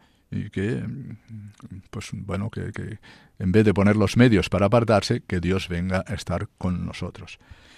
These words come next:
Bueno, no, no es una respuesta adecuada. Dice, "Quiere quitar el afecto, mas de tal forma quiere quitarlo que quede con la cosa adquirida, de manera que allí venga Dios donde Él quiere, y no determina dejarla para ir a Dios,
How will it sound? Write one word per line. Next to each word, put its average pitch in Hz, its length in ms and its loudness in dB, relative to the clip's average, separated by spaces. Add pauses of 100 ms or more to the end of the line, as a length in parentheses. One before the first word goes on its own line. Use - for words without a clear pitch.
(260)
Bueno, 98 220 -4 (120)
no, 101 240 0
no 104 200 0
es 95 100 -6
una 87 160 0
respuesta 98 600 -2
adecuada. 87 560 -6 (200)
Dice, 98 240 0
"Quiere 120 240 2
quitar 107 260 4
el 117 140 4
afecto, 131 500 2 (640)
mas 98 520 2
de 101 400 2 (200)
tal 135 220 6
forma 113 340 4
quiere 120 200 4
quitarlo 127 500 2
que 98 180 0
quede 135 420 2
con 98 220 0
la 95 100 0
cosa 131 300 0
adquirida, 139 600 2 (240)
de 101 80 2
manera 113 260 4
que 107 80 0
allí 107 180 6
venga 120 300 6
Dios 117 300 4
donde 87 300 0
Él 107 160 0
quiere, 117 420 2 (320)
y 95 80 -2
no 98 100 2
determina 107 500 2
dejarla 87 520 0
para 90 180 -4
ir 92 120 -2
a 90 60 -4
Dios, 110 360 -2